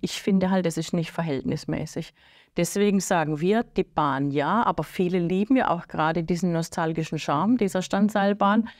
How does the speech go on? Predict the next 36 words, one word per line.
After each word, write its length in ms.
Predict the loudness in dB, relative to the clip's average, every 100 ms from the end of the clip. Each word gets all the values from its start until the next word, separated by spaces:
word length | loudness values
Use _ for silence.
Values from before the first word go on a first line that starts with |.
| -20 _
Und 160 | -6 -2
deswegen 360 | -2 0 -2 0
soll 240 | -2 -2
sie 80 | -2
eigentlich 280 | -2 -2 0
so 140 | 0
saniert 480 | 0 0 2 0 2
werden, 300 | 0 2 0
wie 100 | -2
sie 160 | -2
ist. 260 | 0 0 -2
Und 160 | -2 -2
diese 220 | 0 -2
zweihundert 560 | 0 0 0 0 -2
Meter 300 | 0 0 0
kann 220 | -2 -2 -2
man 100 | -2
von 160 | 0
der 160 | 0 0
Endhaltestelle 760 | -2 -2 -2 -2 -2 0 0 0
bis 200 | -4 -4
zur 160 | -6 -4
Turmbergbahnhaltestelle 1400 | -2 0 0 -2 -2 -2 -2 -2 -2 -4 0 0 2 2
laufen. 400 | 0 0 -2 -10 -14 -20 -20 _
Das 180 | -4 -2
ist, 360 | -2 -2 -6 -8 -6
auf 140 | -4 0
dem 80 | 2
Europaplatz 520 | 4 4 4 4 2
ist 140 | 0
kein 180 | 2 2
Problem, 540 | 2 2 4 4 2 2
da 140 | 0
ist 180 | -2 -4
ein 60 |
Problem. 440 | -4 -6 -6 -8